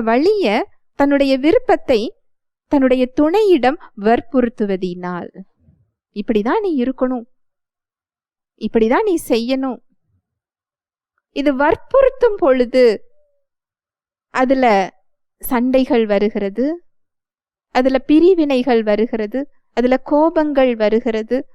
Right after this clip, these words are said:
அங்கு எரிச்சல், கோபம்,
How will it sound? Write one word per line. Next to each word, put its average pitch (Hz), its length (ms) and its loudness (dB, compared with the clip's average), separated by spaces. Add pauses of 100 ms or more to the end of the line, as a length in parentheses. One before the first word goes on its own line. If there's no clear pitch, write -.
(1400)
அங்கு 262 320 0
எரிச்சல், 277 580 2 (120)
கோபம், 285 540 2